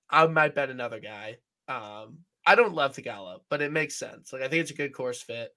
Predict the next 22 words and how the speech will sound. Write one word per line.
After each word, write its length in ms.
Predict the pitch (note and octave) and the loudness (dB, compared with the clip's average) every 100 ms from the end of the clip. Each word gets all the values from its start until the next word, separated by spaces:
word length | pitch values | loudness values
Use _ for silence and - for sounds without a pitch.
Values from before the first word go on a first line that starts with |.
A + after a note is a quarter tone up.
| _ _ _ _ - | _ _ _ _ -10
Um, 540 | A2 G#2+ G#2+ G#2+ A2+ | -8 -8 -8 -10 -10
he's 140 | C3 | -10
a 40 | B2 | -4
good 180 | B2+ A#2+ | -6 -4
putter, 420 | A#2+ A2 A2 G#2 - | -4 -2 -2 -4 -8
but 200 | A2 - _ _ _ _ _ _ _ _ _ _ _ _ | -8 -10 _ _ _ _ _ _ _ _ _ _ _ _
I, 720 | C#3+ D3 D3+ D3 C#3 B2+ B2+ - _ - | 10 12 12 8 2 -2 -8 -12 _ 0
I'm 320 | D3+ D#3+ D#3 | 8 10 8
lower 380 | C3 C#3+ C#3 B2+ | 4 4 4 2
than 220 | A#2+ A2+ | 0 -4
consensus 680 | A2 A#2 - G#2+ G#2 F#2+ F3+ | -10 -14 -12 -12 -12 -12 -10
on 200 | G2 F#2 | -10 -10
Sahith. 520 | F#2+ G#2+ F#2+ E2+ - | -10 -10 -12 -14 -10
Like, 140 | B2 A#2 | -10 0
I 100 | C3+ | 2
don't 220 | C#3 D3 - | 2 0 -6
think 220 | _ B2+ A#2 | _ -8 -6
he's 160 | B2 | -8
actually 380 | A2 G#2 - B2 | -8 -10 -10 -10
that 240 | G#2 A2 | -10 -12
good, 220 | A2+ A2+ E3+ _ _ _ _ | -14 -14 -16 _ _ _ _
um, 400 | A2+ G2+ G2 - | -8 -8 -12 -18